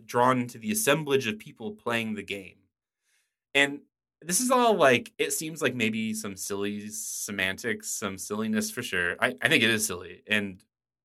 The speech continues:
and maybe that's also why it's so interesting. But there's something true about it, uh, because, um, not only are, are games of ball or <laughs> who's got the ferret, whatever,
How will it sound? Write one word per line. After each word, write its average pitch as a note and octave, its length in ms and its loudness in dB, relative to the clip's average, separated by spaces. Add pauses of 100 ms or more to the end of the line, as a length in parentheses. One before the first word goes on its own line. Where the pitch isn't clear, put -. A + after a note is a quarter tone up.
(120)
and G#2 300 -4
maybe A2 220 2
that's G2+ 280 -2
also G2+ 320 -10
why F#2 180 2
it's F2+ 120 -6
so F2+ 120 -10
interesting. F3 440 -6 (500)
But D#3+ 80 2
there's E3 120 0
something A3 220 4
true G#3 240 0
about F#2+ 300 4
it, F2 180 -8 (140)
uh, A2 240 2 (140)
because, C3 680 0 (380)
um, A2 640 0
not C3 220 2
only C3 340 -8
are, G2+ 640 0 (100)
are G#2 180 -4
games A2+ 540 -2
of G#2+ 180 -8
ball F2+ 480 -2
or F#2 360 -10 (380)
<laughs> F3+ 80 -12 (420)
who's D#3 200 0
got B2+ 200 6
the C3 80 0
ferret, A2 520 8
whatever, G#2 460 2